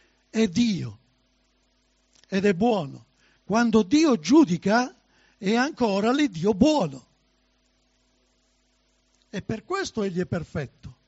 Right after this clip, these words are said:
perché quanto è buono è giusto.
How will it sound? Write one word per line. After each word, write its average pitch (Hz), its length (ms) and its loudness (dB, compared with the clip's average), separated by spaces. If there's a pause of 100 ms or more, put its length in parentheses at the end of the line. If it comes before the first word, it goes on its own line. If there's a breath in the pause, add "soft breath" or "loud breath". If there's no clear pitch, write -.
(560)
perché 160 340 -8
quanto 233 380 -6
è 233 60 -4
buono 156 520 -12 (420)
è 180 140 -10
giusto. 185 560 -10